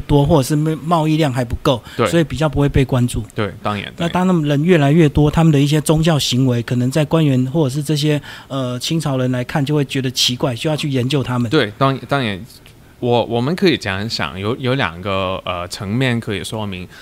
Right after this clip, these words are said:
Speaker 2: 第一，当他们人小的时候，其实地方官看到这个状况，哎，当，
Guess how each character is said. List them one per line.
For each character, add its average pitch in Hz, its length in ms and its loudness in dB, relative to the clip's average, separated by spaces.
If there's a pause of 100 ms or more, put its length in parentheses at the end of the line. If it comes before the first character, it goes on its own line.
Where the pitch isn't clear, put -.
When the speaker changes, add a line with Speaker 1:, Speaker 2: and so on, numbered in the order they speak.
(160)
Speaker 2:
第 165 140 0
一， 151 340 -6
当 190 180 0
他 202 140 2
们 147 140 2
人 127 280 2
小 87 340 -2
的 92 120 -6
时 90 220 -8
候， 101 220 -4 (520)
其 135 180 -2
实 135 300 -2 (220)
地 156 160 -2
方 147 200 0
官 143 240 0
看 131 240 -4
到 117 140 0
这 101 100 -6
个 87 140 -6
状 110 180 -2
况， 107 120 0
哎， 98 180 -2
当， 120 220 -2